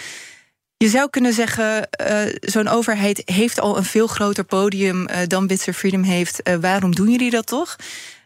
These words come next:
Wij denken dat het belangrijk is dat mensen alle kanten van zo'n discussie horen, dus ook die van haar, en dat ze vervolgens daar zelf een mening over kunnen vormen. Andersom hadden wij ook gewild dat de overheid, eh, ons, eh,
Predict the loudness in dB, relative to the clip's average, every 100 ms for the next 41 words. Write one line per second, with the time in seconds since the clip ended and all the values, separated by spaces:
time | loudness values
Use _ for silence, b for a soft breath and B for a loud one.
0 | B _ -14 -4 0 2 2 2 2 2
1 | 2 0 0 -2 -2 -2 -2 0 2 0
2 | -2 -2 0 0 0 0 0 0 0 0
3 | 0 0 -2 -2 0 2 2 2 0 -4
4 | -6 -2 0 2 0 0 0 0 0 0
5 | 0 0 0 0 -2 -6 -4 -2 0 0
6 | 0 2 2 2 0 -2 0 0 0 0
7 | -2 -2 -2 -4 -6 -4 -4 -2 -4 -6
8 | B B B B B B _ 0 2 4
9 | 2 2 -2 -6 _ -2 0 2 0 0
10 | -2 0 2 2 0 -2 -4 -6 -4 0
11 | 2 2 2 2 2 -2 -8 _ 0 0
12 | 0 _ 2 2 0 -6 -2 0